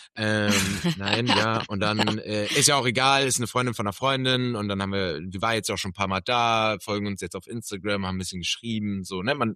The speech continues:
Speaker 1: halt so ganz normal, äh,
Speaker 2: Mhm.
Speaker 1: Kontakt, so. Ähm, und dann irgendwann,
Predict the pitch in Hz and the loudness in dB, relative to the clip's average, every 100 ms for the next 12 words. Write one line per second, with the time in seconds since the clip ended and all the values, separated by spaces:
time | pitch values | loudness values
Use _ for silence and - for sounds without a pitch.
0 | 85 113 95 101 95 101 95 87 87 87 | -6 -6 -6 -6 -4 -4 -4 -2 -4 -4
1 | - - - _ - 165 190 - 95 85 | -10 -20 -20 _ -2 2 2 2 0 -2
2 | _ 78 - _ - - - - _ 101 | _ -18 -18 _ -18 -16 -18 -20 _ -2
3 | 104 104 101 101 101 110 110 107 120 117 | 2 4 4 2 0 -2 -2 0 0 2
4 | 156 156 127 | 2 2 -4